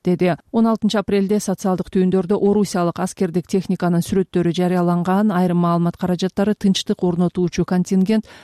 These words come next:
Азербайжандан чыгарылып, Дагестанга жөнөтүлүп жатканын жазышкан. Орус аскерлери Тоолуу Карабакка эки миң жыйырманчы жылы кирген.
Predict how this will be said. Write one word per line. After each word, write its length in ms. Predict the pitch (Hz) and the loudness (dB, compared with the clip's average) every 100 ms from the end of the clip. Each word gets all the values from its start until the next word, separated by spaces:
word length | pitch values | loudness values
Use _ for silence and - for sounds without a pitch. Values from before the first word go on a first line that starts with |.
| - | -6
Азербайжандан 760 | 180 202 180 185 180 170 160 | -2 0 0 0 0 0 -2
чыгарылып, 480 | - 180 175 190 214 - | -4 -2 0 0 0 0
Дагестанга 560 | 185 180 - 185 165 | -2 -2 -2 -2 0
жөнөтүлүп 440 | 156 196 185 170 - | 2 2 2 -2 -4
жатканын 440 | 185 - 175 170 | -6 -2 -2 0
жазышкан. 520 | 190 185 - 196 165 - - - | 0 -2 -2 -2 -4 -6 -16 -2
Орус 280 | 220 226 240 | 0 0 -2
аскерлери 520 | 233 233 226 233 233 | -2 -2 0 0 -2
Тоолуу 340 | 190 180 175 | 0 0 0
Карабакка 500 | - 180 180 180 202 | -2 -2 -2 -2 -2
эки 280 | 170 185 196 | 0 0 0
миң 140 | 190 | 0
жыйырманчы 540 | 170 202 208 214 196 170 | 2 2 2 2 0 -2
жылы 300 | 151 170 170 | -2 -2 0
кирген. 360 | 185 190 180 | 0 0 0